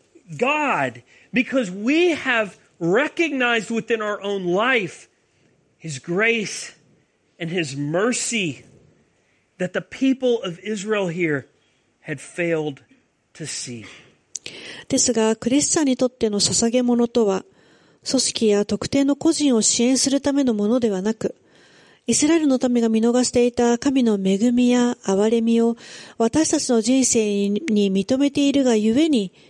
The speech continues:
Speaker 2: 神を礼拝することなのです。
Speaker 1: And it is in that mindset of selfless giving that you and I can receive the contented joy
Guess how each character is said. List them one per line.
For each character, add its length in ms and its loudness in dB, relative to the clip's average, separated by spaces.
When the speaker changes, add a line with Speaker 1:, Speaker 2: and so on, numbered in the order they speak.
Speaker 2:
神 260 2
を 100 2
礼 180 2
拝 200 2
す 140 -2
る 80 0
こ 100 -2
と 120 -2
な 120 0
の 120 -6
で 120 -8
す。 260 -4
Speaker 1:
And 180 -8
it 160 0
is 180 -2
in 100 -2
that 220 -2
mindset 1080 -2
of 160 -2
selfless 1000 -4
giving 540 -4
that 260 -4
you 460 0
and 180 -4
I 420 0
can 180 -6
receive 640 -4
the 120 -2
contented 1040 -10
joy 640 -2